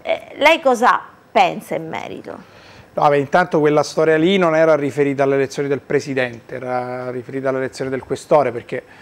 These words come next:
Speaker 2: alla luce del sole allora l'N C D annunciò un voto a Scalzo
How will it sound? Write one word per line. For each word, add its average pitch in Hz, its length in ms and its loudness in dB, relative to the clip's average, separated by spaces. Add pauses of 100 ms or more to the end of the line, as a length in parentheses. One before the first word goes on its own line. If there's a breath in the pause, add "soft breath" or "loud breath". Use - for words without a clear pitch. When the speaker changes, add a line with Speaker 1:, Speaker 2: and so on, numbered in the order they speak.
(340 loud breath)
Speaker 2:
alla 135 260 2
luce 165 280 0
del 143 220 -2
sole 180 420 2
allora 156 400 2
l'N 147 340 0
C 143 220 -10
D 170 260 -2
annunciò 139 580 -2
un 147 220 -8
voto 165 440 -2
a - 240 -2 (100)
Scalzo 120 720 -8